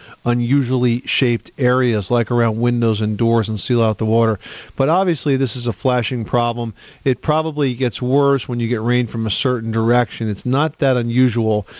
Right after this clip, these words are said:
but the best way to fix this is to stop caulking and things like that, John, and just take the siding off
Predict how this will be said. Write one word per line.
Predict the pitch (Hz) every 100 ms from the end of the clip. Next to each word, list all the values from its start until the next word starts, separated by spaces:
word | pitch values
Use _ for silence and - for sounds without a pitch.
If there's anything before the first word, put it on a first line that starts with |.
| - -
but | 117 -
the |
best | 120 147 165
way | 170 160
to | 139
fix | - 143 -
this | 127 107
is | 107 -
to | 104
stop | - 135 131 131
caulking | - - 135 127 135 123
and | 107
things | 127 123 107
like | 110
that, | 104 120 120 113 - - - -
John, | 123 120
and | 120
just | 117 -
take | 139 139
the | 135
siding | - 127 123 123 117
off | 117 113